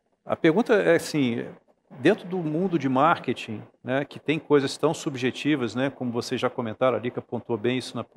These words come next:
na semana passada, inclusive, é, como que se monta uma matriz de escolha, né, de decisão, vamos dizer assim, colocando critérios que você possa comparar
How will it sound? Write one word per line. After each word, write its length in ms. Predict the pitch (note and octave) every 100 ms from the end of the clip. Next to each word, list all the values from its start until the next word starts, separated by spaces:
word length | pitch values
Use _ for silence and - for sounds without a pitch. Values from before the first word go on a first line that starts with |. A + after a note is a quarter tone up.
| C#3 - C3+
na 120 | A#2+
semana 280 | - A#2 A#2
passada, 460 | G#2+ - C3 B2
inclusive, 540 | G#2+ A2+ G#2 D3+ A#2+ G#2+ _ _ _ _ _ _ _
é, 460 | B2+ C3 C3+ B2 A#2+ - _ _ _ _ _ _ _ _ _ _ -
como 180 | A#3+ C#4+
que 120 | -
se 160 | -
monta 340 | G3+ D#3 E3 D#3
uma 100 | C#3+
matriz 460 | C#3+ - C3+ C#3
de 60 | A#2
escolha, 680 | - - C#3 D3+ A2+ A2 - _ _ B2+ -
né, 240 | A#2+ B2+ B2+
de 140 | G#2+
decisão, 640 | G#2+ C3+ A#2 G2+ C3+ A#2+ -
vamos 140 | A2
dizer 140 | G#2+ A#2+
assim, 300 | - C3+ C3+ -
colocando 360 | A2+ A2 C#3
critérios 760 | C#3 B2+ - C3+ D3 C3 A2+ - _ _ _ _
que 80 | -
você 300 | A#2 C3+ B2+
possa 280 | - C#3 D3
comparar 800 | - C#3+ C#3 A#2+ C3 C#3 A#2+